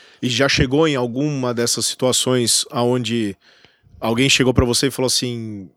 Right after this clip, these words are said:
"Véi, você vai ter que fazer isso aqui que você nunca tinha feito na vida, tipo, sei lá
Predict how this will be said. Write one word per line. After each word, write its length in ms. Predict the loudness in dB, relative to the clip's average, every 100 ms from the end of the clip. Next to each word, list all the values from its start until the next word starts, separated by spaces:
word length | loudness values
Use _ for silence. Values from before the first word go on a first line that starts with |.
| -2
"Véi, 220 | 2 2
você 60 | 0
vai 80 | -4
ter 80 |
que 80 | 0
fazer 200 | 0 0
isso 160 | 0 -2
aqui 380 | -2 2 2 -2 _ _
que 100 | -6
você 260 | 0 2 2
nunca 460 | 0 0 0 0 -2
tinha 160 | 0
feito 260 | 0 0 0
na 120 | -2
vida, 520 | -2 -2 0 0 0 -6 _ _ -16
tipo, 160 | -10 -4
sei 120 | 0
lá 200 | 0